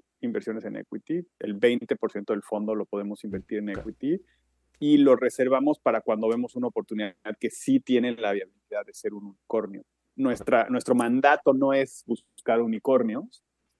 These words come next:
Speaker 1: no tenemos que construir el portafolio con puros unicornios,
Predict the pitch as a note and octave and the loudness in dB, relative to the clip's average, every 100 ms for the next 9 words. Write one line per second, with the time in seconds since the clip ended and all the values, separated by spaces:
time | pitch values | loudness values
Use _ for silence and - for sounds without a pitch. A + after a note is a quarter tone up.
0 | _ - A#2+ B2 B2+ C3+ - G#2+ - B2 | _ -6 -2 0 0 -2 -6 -8 2 2
1 | A#2 G#2 - - A#2 A2 G2+ A2+ A2 A2 | 4 -2 -4 0 0 0 -4 -6 -6 -6
2 | - C3 C#3 | 0 0 0